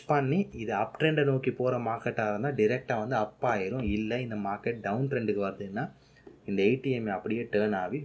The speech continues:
bearish மொமெண்டத்துக்கு வந்து ஏடிஎம்ஏயும் கேண்டில்ஸ்டிக்கும் ready ஆயிரும். So, இதுதான் நான் ஃபாலோ பண்ற strategy.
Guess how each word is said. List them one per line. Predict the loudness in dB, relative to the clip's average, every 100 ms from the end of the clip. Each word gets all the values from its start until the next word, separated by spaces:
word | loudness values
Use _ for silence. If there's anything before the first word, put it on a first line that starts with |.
| -4
bearish | 0 2 0 -2 -8
மொமெண்டத்துக்கு | -8 -6 -6 -4 -6
வந்து | -6 -8 -4
ஏடிஎம்ஏயும் | -6 -6 -10 -10 -8 -8 -10 _ _
கேண்டில்ஸ்டிக்கும் | -4 -2 -4 -6 -4 0 0
ready | 0
ஆயிரும். | 0 0 -2 -8 _ -18 -18 -18 _ _ -6
So, | -4 0
இதுதான் | 0 2 0
நான் | -2 -2
ஃபாலோ | 0 0
பண்ற | 0 -4 -4
strategy. | -6 -8 -2 -2 0